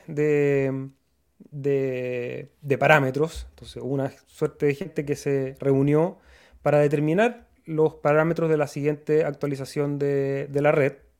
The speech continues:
que era algo que se necesitaba. O sea, hace mucho rato que se está hablando de la actualización de estos parámetros, pero parece que están tomando un camino distinto al que la comunidad había determinado en estas votaciones, o por lo menos ha-, hacen una lectura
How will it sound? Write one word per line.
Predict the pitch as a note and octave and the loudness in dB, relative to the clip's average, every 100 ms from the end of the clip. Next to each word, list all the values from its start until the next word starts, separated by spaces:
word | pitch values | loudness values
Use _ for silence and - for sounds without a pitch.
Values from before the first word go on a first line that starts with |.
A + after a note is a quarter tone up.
| _ | _
que | - A#2 C3 | -8 -4 0
era | C3+ | 2
algo | C#3 C#3 | 2 0
que | C#3 | -2
se | C3+ | -4
necesitaba. | A#2+ A#2+ C3 D#3+ B2 D3+ - | -6 -8 -2 0 0 -2 -10
O | |
sea, | A#2+ | -12
hace | A2+ A2+ | -10 -12
mucho | A2 B2+ E3 D#3 | -8 -4 -4 -4
rato | D#3+ C#3+ | -4 -4
que | |
se | C3+ | -8
está | C#3+ C3+ | -8 -6
hablando | C3+ C3+ C#3 | -4 -4 -2
de | C#3 | -2
la | C3 B2+ C3 - _ - | 0 -2 -4 -10 _ -12
actualización | - C3+ C#3 C3 - D3 | -10 -4 -4 -4 -4 -2
de | C#3+ | -2
estos | - | -4
parámetros, | - D3+ C#3 C#3 E3 G3+ - - - - | -4 -2 -2 -4 -8 -10 -20 -20 -12 -2
pero | D3 | 2
parece | D3 F#3 G#3 | 2 2 0
que | |
están | G3+ G#3 G3 | -2 -2 -4
tomando | F#3+ G#3 A3+ | 0 0 2
un | G#3+ | 2
camino | E3+ F#3 G3+ | 0 0 2
distinto | E3+ - A#3+ A#3 E3+ | 0 0 -4 0 0
al | D3+ | 0
que | - | -2
la | D#3 | -6
comunidad | D3 C#3+ D3 C#3 C#3+ D3 | -4 -4 -4 -2 -2 -4
había | C#3 C3+ C#3 C#3 C3+ C3+ | -4 -2 0 0 0 -2
determinado | C3+ C3+ C#3 C#3 C#3+ D3 E3 | 0 0 0 0 0 0 0
en | C#3 | -2
estas | C#3 - C#3+ | -4 -4 -4
votaciones, | D3 C#3+ C#3+ F#3 B2 G#2+ | -2 -2 0 0 -2 -8
o | A#2+ | -4
por | C3 | -2
lo | |
menos | D3 F3 F3+ | 2 2 2
ha-, | E3+ - | 2 0
hacen | E3+ F3 E3+ | -6 -4 -2
una | E3 | 0
lectura | D3+ C#3 F3 F3 F3+ | 0 0 2 2 2